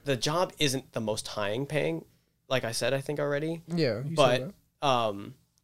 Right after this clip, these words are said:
Speaker 1: with the hours I'd be getting there and just the straight up experience
Speaker 2: Yeah, I was
Speaker 1: is
Speaker 2: gonna
Speaker 1: just crucial, is the biggest part. And my brain is going between, "Yeah,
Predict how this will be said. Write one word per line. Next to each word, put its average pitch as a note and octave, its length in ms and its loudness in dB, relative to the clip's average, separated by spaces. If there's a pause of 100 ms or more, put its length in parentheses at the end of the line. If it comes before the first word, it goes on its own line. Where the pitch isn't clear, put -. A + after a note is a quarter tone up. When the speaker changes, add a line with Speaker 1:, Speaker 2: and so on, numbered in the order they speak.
(120)
Speaker 1:
with C#3+ 400 0
the B2+ 260 -2
hours A#2+ 340 -2
I'd G#2+ 140 -6
be G2+ 100 -10
getting A2+ 300 -4
there F#2+ 360 -4
and C3+ 320 4
just B2+ 220 -2
the B2 80 -8
straight - 280 2
up A2+ 120 -10
experience A#2 880 -2
Speaker 2:
Yeah, G#2+ 200 -4 (440)
I - 60 -2
was B2+ 80 2
Speaker 1:
is G#2+ 60 -2
Speaker 2:
gonna G#2 60 -2
Speaker 1:
just A#2+ 220 0
crucial, - 580 -8
is B2 120 -4
the A#2+ 100 -4
biggest A#2+ 360 -2
part. G#2 320 -4 (360)
And B2 240 2
my B2+ 180 4
brain C3+ 280 2
is B2+ 100 -2
going B2 240 2
between, A2 400 -6
"Yeah, B2+ 240 -4